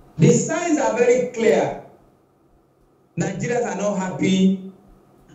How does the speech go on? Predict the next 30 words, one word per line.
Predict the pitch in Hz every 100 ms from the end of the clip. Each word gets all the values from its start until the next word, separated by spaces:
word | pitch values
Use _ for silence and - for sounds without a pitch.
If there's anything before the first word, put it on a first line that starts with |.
| - _
with | - 175 247
what | - -
they | -
are |
experiencing | - - 233 233 233 -
currently. | 214 196 185 160 131 143 - - - - _ _ _ _ _ _ - - -
What | 202 -
Nigerians | 302 285 294
are | 247
experiencing, | 202 - 262 269 269 269
I | 208 208
better | 240 254 262 247 214
imagine | 220 202 190 196
it. | 180 139 - - - - - - - _ _ _ _ _ - - - - - - - -
Let | 151 -
me | 277
use | 277
myself | 226 - 240 220
as | 170
a | 156
case | 196
study. | - - 135 - - - - - _ _ _ _ _ _ _ -
I | 151
have | 233 254 190 208
money | 240 240 240 240
in | 185 165
the, | 151
in | - 175 156 151
the | 143
bank. | 143 156 185 - - - - -